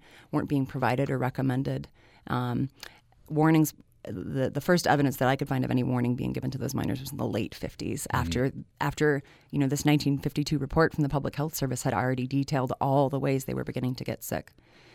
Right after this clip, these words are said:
Speaker 1: And none of them were, were informed that they were participating in a medical study. They were just told, you know, "We'll let you know if there's anything you
Speaker 2: Mm.
Speaker 1: need to worry about."
Speaker 2: You can see the reasoning, and, and of, of course it's it's wrong. <laughs>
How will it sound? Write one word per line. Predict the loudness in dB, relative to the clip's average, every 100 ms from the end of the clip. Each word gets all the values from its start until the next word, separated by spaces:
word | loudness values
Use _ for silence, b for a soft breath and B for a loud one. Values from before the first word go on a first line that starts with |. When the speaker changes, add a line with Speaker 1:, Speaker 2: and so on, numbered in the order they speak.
| b b
Speaker 1:
And | 6
none | 8
of | 6
them | 6 4
were, | 2 0 -4 b b
were | -4 -2
informed | 0 0 2 2 2 0
that | -4 -2
they | 0
were | -2
participating | -6 -4 -4 -2 -4 -2 -2 -4 -4 -2
in | 0
a |
medical | 0 -2 -6 -6
study. | -6 -6 -6
They | -4 -4
were | -4
just | -6 -4
told, | -2 -2
you | -2
know, | -2
"We'll | 0
let | 0 0
you |
know | 0 0
if | -2
there's | -2
anything | 0 0 0
you |
Speaker 2:
Mm. | -2
Speaker 1:
need | -4
to |
worry | -6 -8 -10
about." | -12 -14 -14 -18 B B B B B -20 -4
Speaker 2:
You | 0 2
can | 6
see | 8
the | 10
reasoning, | 8 8 4 0 -2
and, | -2 -4 -6
and | -6
of, | -8 -10 -10
of | -10 0
course | 2 2 0
it's | -6 -8 -8 -8 -12 B B B -6
it's | 2
wrong. | 2 2 0 -10 -14
<laughs> | -12